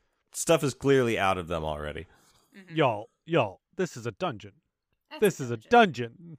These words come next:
Speaker 1: I mean, uh, yeah,
Speaker 2: That looks
Speaker 1: it's
Speaker 2: like
Speaker 1: gotta
Speaker 2: a
Speaker 1: be.
Speaker 2: dungeon.
Speaker 3: What you got right
Speaker 1: I
Speaker 3: there?
Speaker 1: mean,
Speaker 3: You got yourself a dungeon.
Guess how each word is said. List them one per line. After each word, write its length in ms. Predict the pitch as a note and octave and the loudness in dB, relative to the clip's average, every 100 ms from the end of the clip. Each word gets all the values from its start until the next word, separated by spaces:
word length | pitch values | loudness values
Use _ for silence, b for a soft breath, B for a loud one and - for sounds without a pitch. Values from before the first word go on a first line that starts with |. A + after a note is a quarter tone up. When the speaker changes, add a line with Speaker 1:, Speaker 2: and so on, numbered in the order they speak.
| - | -6
Speaker 1:
I 40 | |
mean, 260 | A2+ D2+ E2+ G2 | -4 -4 -8 -8
uh, 100 | F#2 | -6
yeah, 140 | G#2+ G#4 | 0 2
Speaker 2:
That 160 | G4 | 2
looks 120 | B3 - | 0 -8
Speaker 1:
it's 60 | |
Speaker 2:
like 60 | G#3 | -4
Speaker 1:
gotta 160 | F3 | -4
Speaker 2:
a 20 | - | -4
Speaker 1:
be. 60 | F#3 | -14
Speaker 2:
dungeon. 320 | G3+ G#3+ D#4 F#4 _ _ _ _ _ _ _ _ | -12 -12 -12 -16 _ _ _ _ _ _ _ _
Speaker 3:
What 160 | - G3+ | -8 -6
you 40 | G3 | 2
got 160 | A3 | 4
right 120 | E3+ F3+ | 4 4
Speaker 1:
I 80 | A#3 | 6
Speaker 3:
there? 180 | G#3+ F#3 | 6 4
Speaker 1:
mean, 80 | - | 0
Speaker 3:
You 60 | G#3 | 0
got 160 | G#3 D#3 | 0 0
yourself 280 | D3 F3+ | 2 2
a 40 | D#3 | 2
dungeon. 460 | A#3 A3 A#2+ A#2 | 2 2 0 -8